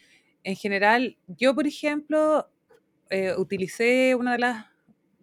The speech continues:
uno de los beneficios, por decirlo así, que ofrece la Municipalidad de Ñuñoa. Ah, <laughs> promociona la Municipalidad de Ñuñoa,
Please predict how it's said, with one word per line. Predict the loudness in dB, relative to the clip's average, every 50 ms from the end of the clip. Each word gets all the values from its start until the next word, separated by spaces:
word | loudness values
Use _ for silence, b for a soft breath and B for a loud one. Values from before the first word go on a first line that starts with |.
| _ -20 -20 -20 _ _ -10
uno | -6 -2 0 0
de | 2
los | 0 0 0
beneficios, | -2 -4 -4 -6 -6 -6 -6 -6 -4 -6 -8 -6
por | -6 -8 -8
decirlo | -8 -6 -8 -8 -8 -8 -10
así, | -10 -8 -8 -6 -6 -6 -6
que | -6 -6 -6
ofrece | -6 -6 -8 -10 -8 -6 -6 -6
la | -6 -6
Municipalidad | -6 -6 -8 -8 -8 -8 -8 -6 -4 -4 -4 -4
de | -4
Ñuñoa. | -4 -6 -6 -8 -10 -12 -12 -14 _ _ _ _ _ _ -12
Ah, | -12 -12 -12 -12 _ _ _ _ _ _ _ _ _ _ b b b b b b b b b _ _ -6
<laughs> | 0 0 0 2
promociona | 2 -2 -2 -2 -6 -6 -4 -2 -2 -2
la | -2 -2
Municipalidad | -4 -6 -8 -8 -6 -6 -6 -6 -6 -8
de | -8 -10
Ñuñoa, | -12 -12 -14 -16